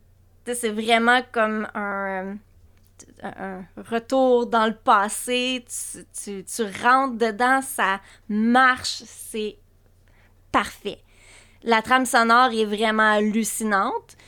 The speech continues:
Puis je suis vraiment déçue qu'elle soit pas sur Play Music parce que je l'ai cherchée puis je l'ai pas trouvée. Et, euh,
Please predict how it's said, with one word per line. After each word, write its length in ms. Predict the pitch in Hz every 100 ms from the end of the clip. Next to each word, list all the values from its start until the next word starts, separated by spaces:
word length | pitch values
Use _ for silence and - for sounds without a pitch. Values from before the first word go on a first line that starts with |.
| - _
Puis 140 | - 240
je 80 | 208
suis 140 | 240
vraiment 400 | 202 220 226 233
déçue 380 | 220 233 - 277
qu'elle 140 | -
soit 220 | - 233
pas 140 | 220 240
sur 220 | 277 214
Play 200 | - 240
Music 580 | 240 240 240 196 247 -
parce 160 | 254 -
que 60 |
je 120 | 233
l'ai 260 | 247 254 277
cherchée 420 | 262 247 - 294
puis 120 | 277
je 40 | 302
l'ai 80 | 240
pas 140 | 233
trouvée. 500 | 233 233 220 233 392 - - - - - - - _ _ _ -
Et, 260 | 233 226
euh, 500 | 220 220 220 220 214